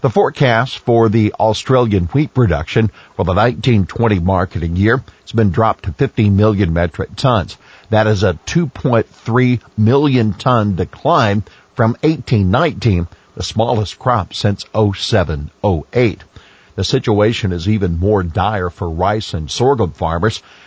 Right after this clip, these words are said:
The crops for those grains are the smallest they've been in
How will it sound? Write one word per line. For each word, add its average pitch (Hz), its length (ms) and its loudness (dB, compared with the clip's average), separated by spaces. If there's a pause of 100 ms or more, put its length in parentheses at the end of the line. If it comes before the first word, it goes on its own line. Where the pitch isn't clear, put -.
(120)
The 92 60 -4
crops 120 360 -2
for 98 180 0
those 113 340 0
grains 90 460 -4
are 95 60 0
the 82 120 -6
smallest 107 580 -2
they've 80 260 -6
been 110 320 2
in 117 300 0